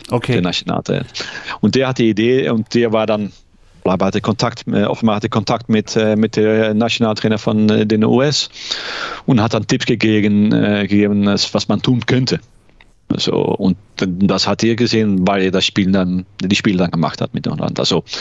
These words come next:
Speaker 2: ohne Holland kein Miracle on Ice, ohne Hans Westenberg wäre vielleicht etwas weniger patriotisch, aber etwas genauer, glaub ich.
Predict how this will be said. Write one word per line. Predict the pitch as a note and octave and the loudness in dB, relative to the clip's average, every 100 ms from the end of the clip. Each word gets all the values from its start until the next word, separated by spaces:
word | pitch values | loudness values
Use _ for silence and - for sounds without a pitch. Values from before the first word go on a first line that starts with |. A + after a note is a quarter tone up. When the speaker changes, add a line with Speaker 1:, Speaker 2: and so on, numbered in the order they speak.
| - - - - - - - | -10 -10 -8 -8 -8 -12 -2
Speaker 2:
ohne | A3 E3 C#3+ | 2 2 2
Holland | G#2 C3 A#2+ A2+ | 2 2 0 -2
kein | B2+ B2+ A#2+ | -4 -2 2
Miracle | B2 A#2 A2 | 2 2 0
on | G#2+ G#2+ | 0 0
Ice, | A#2+ C3 C3 - - C3 B2 B2 B2+ C3 B2 B2+ B2 A#2+ _ - | 0 0 0 -4 -6 -8 -6 -6 -10 -12 -12 -12 -12 -14 _ 0
ohne | D3 C3+ A#2 | 2 2 0
Hans | B2 - | -2 -2
Westenberg | A2+ B2+ - G2 F2 E2+ - | -2 -2 -4 -2 0 -2 -4
wäre | G2+ B2+ C3 | -2 0 0
vielleicht | - A2 G2 G2 - - | 0 0 0 -2 -6 -6
etwas | D3 - G#2+ G#2 | -4 -2 -4 -2
weniger | G#2+ A2 G#2 | 0 0 0
patriotisch, | - F#2+ - C#3+ - - - | -2 -2 0 0 2 0 -2
aber | G#2+ G2+ G#2 _ _ - | -2 -2 -6 _ _ -10
etwas | - A2 | -4 -2
genauer, | - F#2+ C2 - | -2 -2 -4 -4
glaub | - - | -4 -6
ich. | - | -8